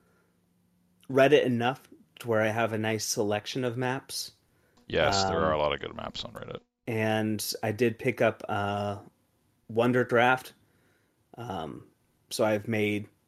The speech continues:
Speaker 1: you know, quite a few maps of my own that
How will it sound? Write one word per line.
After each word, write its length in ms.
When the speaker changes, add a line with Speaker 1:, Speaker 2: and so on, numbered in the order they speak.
Speaker 1:
you 140
know, 180
quite 220
a 40
few 180
maps 300
of 60
my 160
own 320
that 560